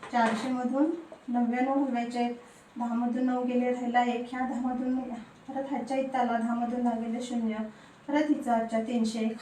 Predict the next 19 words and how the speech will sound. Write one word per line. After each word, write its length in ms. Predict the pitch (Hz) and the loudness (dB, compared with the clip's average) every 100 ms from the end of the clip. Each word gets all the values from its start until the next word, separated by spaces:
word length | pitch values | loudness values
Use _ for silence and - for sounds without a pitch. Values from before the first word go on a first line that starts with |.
| 269 | -2
हा 60 | |
पण 220 | 262 302 | 0 0
नाही 160 | 285 269 | 2 2
आपला 240 | 254 247 | 2 4
उत्तर 300 | 240 240 240 | 2 2 -4
बरोबर. 340 | 233 233 226 233 233 - - - - | -4 -4 -2 -4 -6 -12 -20 -20 0
आणि 200 | 240 240 | 2 4
शेवटचा 420 | 269 269 262 285 | 4 2 2 4
ऑप्शन 280 | 277 277 269 | 2 4 4
आहे 140 | 269 | 6
आपला 300 | 262 254 247 262 - | 6 4 0 0 0
एक, 220 | 233 175 - | -4 -6 -6
म्हणजे 420 | 214 190 233 240 | -6 -4 -2 -2
चारशे 480 | - 240 220 220 302 | 2 2 4 4 6
मधून 440 | 311 277 269 302 311 - - - - | 6 6 6 4 4 -2 -14 -20 -6
एक 220 | 247 311 302 | 0 2 4
जर 200 | 320 311 | 4 6
वजा 220 | 285 285 | 6 4
केलं 240 | 285 269 | 2 0